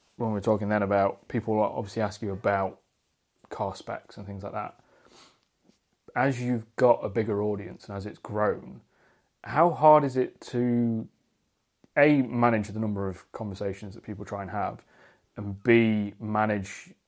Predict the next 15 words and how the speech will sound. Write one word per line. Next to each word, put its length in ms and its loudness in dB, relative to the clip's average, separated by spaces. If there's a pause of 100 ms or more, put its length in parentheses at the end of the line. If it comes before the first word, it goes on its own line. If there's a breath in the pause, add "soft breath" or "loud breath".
(160)
expectations 720 -8
around 300 -4
that? 100 -18
'Cause 80 -20
that's, 320 -2 (180)
it's 180 -12
not 220 2
a 120 0 (580)
small 340 2
job 360 0 (360)
to 120 -10
have 160 -6
that 140 -4
many 140 -10
conversations, 800 -12